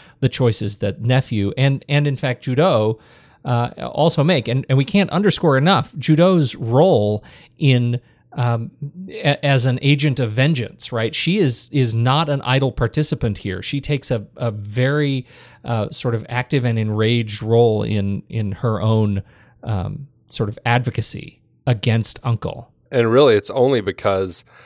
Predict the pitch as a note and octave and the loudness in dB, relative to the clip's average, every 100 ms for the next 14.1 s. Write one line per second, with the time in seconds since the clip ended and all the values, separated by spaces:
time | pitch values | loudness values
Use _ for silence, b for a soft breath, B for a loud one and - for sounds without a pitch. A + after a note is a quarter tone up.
0 | B B - F#2+ F#2 G2 A2+ G2+ F2+ E2+ | B B -8 -4 -2 -4 -2 -2 -2 -8
1 | F#2 F#2+ G2 - F#2 E2+ E2+ - - F#2 | -8 -4 -6 -6 -6 -4 0 0 -2 -8
2 | E2+ D#2 - - _ G2+ F#2 - - _ | -8 -10 -16 -20 _ -14 -14 -16 -20 _
3 | _ _ - G#2+ - C#3+ - G2 - B2+ | _ _ -4 0 4 4 2 0 -2 -2
4 | A2+ G#2 G#2+ A#2 F2 D#2+ E2+ E2+ E2 - | -2 2 2 0 -4 -4 -4 -8 -8 -10
5 | F#2 - - G2 F#2+ F2+ F2 F2 F2 E2 | -10 -10 -12 -6 -4 -4 -6 -8 -8 -6
6 | F#2+ E2+ D#2 B2+ G#2 - C3+ C3 A#2+ B2 | -4 -4 -4 -4 -4 -8 -4 0 2 4
7 | G#2 - B B _ G2 A2 A#2+ G2+ - | 2 -2 B B _ 2 4 6 2 -4
8 | F#2 G2 F#2 G2+ G2 - G2+ G2+ G2 F#2+ | -4 -2 -2 -2 -4 -4 -2 -2 -2 0
9 | A2 A#2+ A2+ A2 - F2 B2 F#2+ D#2+ F2+ | 0 0 -2 -4 -4 -6 -6 -6 -8 -4
10 | G#2 A2 F#2 - A#2+ G#2 D#2 F2 E2+ - | -2 -2 -8 -2 0 0 -10 -12 -10 -10
11 | G#2+ - B B B B B - A2 G#2+ | -6 -6 B B B B B -8 -4 -2
12 | F#2+ G2 A2+ - E2+ - F#2 F#2 F2+ A2 | 2 4 4 0 -6 -6 -2 -2 -2 -2
13 | G2+ G#2 A2 G2 F#2+ F#2+ D#2+ F2 F#2+ - | 0 0 -2 -2 -2 -2 -4 -6 -6 -8
14 | - | -14